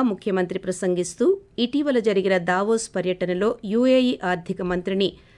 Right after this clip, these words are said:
రాష్ట్రానికి రావాలని ఆహ్వానించానని చెప్పారు. విశ్వసనీయమైన భాగస్వామ్య దేశంగా భారతీయులకు యూఏఈ విస్తృతమైన అవకాశాలు కల్పిస్తోందని, అలాగే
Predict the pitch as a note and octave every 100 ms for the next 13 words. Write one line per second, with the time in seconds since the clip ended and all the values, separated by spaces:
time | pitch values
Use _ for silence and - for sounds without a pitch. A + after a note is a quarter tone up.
0 | - F#3 G#3+ B3 B3+ A3 F#3+ F3 E3 F3+
1 | F#3 B3 - F3+ F3 F3+ F3 F3 F3 E3+
2 | E3+ E3+ E3+ F3 E3+ F3 - - - -
3 | - - - G#3 B3+ - D#4+ D4+ C4 A#3+
4 | A3+ A3 G#3 F3+ G3+ G#3+ G#3+ G#3+ G3+ G3+
5 | G3+ G3 G#3 G3+ G#3+ A3 F#3+ F#3+ G3+ G3
6 | F#3 F#3 F#3 - - F#3+ A3 A3 G#3+ G#3
7 | A#3+ E4+ C#4 G#3+ - C4 B3 G3 F#3+ -
8 | F#3 F3+ F#3+ F#3+ F3+ F3 F3 E3+ F3+ -
9 | F#3 F#3 G3+ E4+ - - _ - G3 F#3
10 | F#3+ A#3+